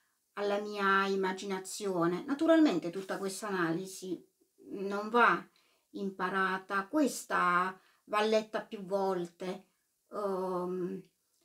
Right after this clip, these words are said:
magari per, per alcuni giorni, poi ci rimarrà impresso il, il significato. E magari ci farà, ci farà venire in mente anche,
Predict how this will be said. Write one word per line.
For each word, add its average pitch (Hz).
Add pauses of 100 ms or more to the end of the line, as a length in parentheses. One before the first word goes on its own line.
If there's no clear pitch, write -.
(100)
magari 220
per, 196 (520)
per 214
alcuni 202
giorni, 190 (280)
poi 240
ci 208
rimarrà 202
impresso 202
il, 180
il 180
significato. 185 (2250)
E 240
magari 247
ci -
farà, 196
ci -
farà 208
venire 220
in 220
mente 208
anche, 226